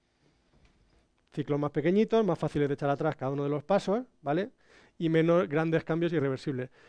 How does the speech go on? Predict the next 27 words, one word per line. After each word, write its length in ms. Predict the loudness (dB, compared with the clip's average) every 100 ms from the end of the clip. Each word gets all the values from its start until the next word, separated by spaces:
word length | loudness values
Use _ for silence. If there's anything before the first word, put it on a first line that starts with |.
| _
¿Qué 80 | 0
es 60 | 2
un 80 |
cambio 240 | 6 6 8
irreversible? 580 | 8 4 2 0 0 -4
Pues 260 | -6 -8 -12 _ _ _ -4
liberar 360 | 0 4 4
una 140 | 4 2
gran 220 | 2 0
versión, 480 | -2 -4 -8 -8 -12 -6
desplegar 500 | -6 -4 0 2 4
cada 360 | 4 6 4
seis 240 | 2 0 0
meses. 380 | -4 -8 -12 -14 _ _ _ _ _ _ -14
Eso 100 | -10
es 60 | -6
completamente 540 | -2 2 2 2 0
irreversible. 560 | -2 -4 -6 -8 -8 -12 _ _ _ _ _ _ _ _ _ _ _ _ _ _
Vamos 160 | -6 -2
a 40 |
hablar 160 | 0 0
ahora 200 | 0 0
de 60 | -2
lo, 200 | -4 -8
de 180 | -6
las, 160 | -8 -8
de, 120 | -12